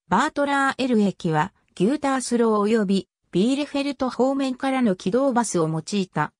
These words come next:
特別観光列車の目的地となっている。一時間間隔で、バートラーエルからオスナブリュック及びバートローテンフェルト、駅の路線バスが、オスナブリュッ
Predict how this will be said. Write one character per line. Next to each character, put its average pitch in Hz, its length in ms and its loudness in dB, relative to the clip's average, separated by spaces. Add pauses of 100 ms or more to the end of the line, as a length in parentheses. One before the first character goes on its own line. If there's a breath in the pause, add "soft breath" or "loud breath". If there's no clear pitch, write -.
(180)
特 202 260 0
別 311 260 -4
観 254 220 -2
光 269 220 -2
列 262 140 -2
車 208 200 -2
の 165 120 0
目 151 260 -4
的 - 240 -6
地 - 160 -10
と 190 160 -2
な 160 120 0
っ - 80 -8
て - 140 -6
い 139 120 -2
る。 127 180 -6 (540)
一 226 240 -6
時 320 160 -4
間 294 260 -4
間 277 240 -2
隔 - 260 -8
で、 175 200 0 (240)
バ 185 180 0
ー 262 40 -8
ト 285 120 -2
ラ 285 200 0
ー 269 100 0
エ 220 40 0
ル 202 100 -2
か 190 120 0
ら 156 160 2
オ 151 60 -2
ス - 140 -8
ナ 262 140 -2
ブ 277 100 -2
リ 233 100 -2
ュ - 20 -8
ッ - 80 -12
ク 180 160 0
及 226 200 2
び 254 120 -2
バ 240 200 0
ー - 0 -
ト 165 160 -2
ロ 175 180 0
ー - 20 -2
テ 233 180 -4
ン 220 80 -2
フ 180 120 -6
ェ 175 60 0
ル 170 100 -6
ト、 - 260 -6 (200)
駅 269 240 -2
の 254 140 0
路 170 120 0
線 247 300 0
バ 233 120 0
ス 185 160 -4
が、 160 200 -2 (200)
オ 170 120 0
ス - 140 -2
ナ 339 160 0
ブ 330 120 0
リ 320 100 2
ュ - 20 -2
ッ 302 40 -8